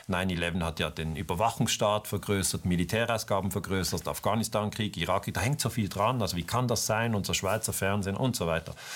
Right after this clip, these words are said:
Da geht man rein und sieht, ah, okay, all diese Fragen drehen im Kopf.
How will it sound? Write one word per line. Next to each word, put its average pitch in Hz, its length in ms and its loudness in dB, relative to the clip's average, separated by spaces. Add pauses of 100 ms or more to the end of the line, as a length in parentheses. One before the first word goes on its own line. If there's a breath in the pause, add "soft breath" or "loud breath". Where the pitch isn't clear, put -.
(280 loud breath)
Da 113 100 2
geht 127 180 0
man 113 160 2
rein 113 260 0
und 123 160 -4
sieht, 113 280 0
ah, 98 420 2
okay, 85 320 -2
all 90 160 0
diese 90 240 -2
Fragen 82 400 0
drehen 73 300 -2
im 71 120 -6
Kopf. - 300 -10